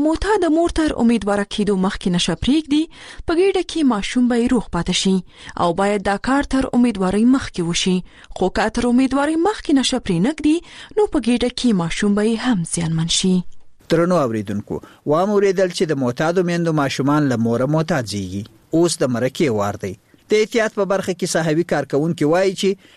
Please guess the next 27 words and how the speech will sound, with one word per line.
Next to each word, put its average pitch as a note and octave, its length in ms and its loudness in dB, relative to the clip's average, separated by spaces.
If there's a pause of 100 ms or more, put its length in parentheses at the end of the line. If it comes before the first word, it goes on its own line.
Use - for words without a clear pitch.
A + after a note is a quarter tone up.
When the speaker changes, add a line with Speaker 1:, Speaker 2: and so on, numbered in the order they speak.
(120)
Speaker 2:
په F3+ 200 0
ساحه F#3+ 240 0
کې G#3 80 -2 (100)
کار F3 240 -2
کول F3 320 2
د D3 100 0
دوی E3+ 160 0
ژوند E3+ 280 0
ته F3 140 -2
ستر D#3+ 220 0
ګواښ A2 300 -4
دی. - 160 -12 (380)
دا G3 120 2
چې F#3+ 180 -4
په E3 140 0
ساحوي D#3+ 320 0 (100)
پروګرام D#3+ 460 0
کې - 200 -4
کوم C#4 220 0
فعالیتونه D3 580 0
شامل C3+ 400 0
دي، F3+ 80 0 (320)
کومې B3+ 200 2 (120)
اسانتیاوې F3 720 0
لري F3 120 0 (360)
او C#3+ 40 2 (120)
ساحوي D#3 360 0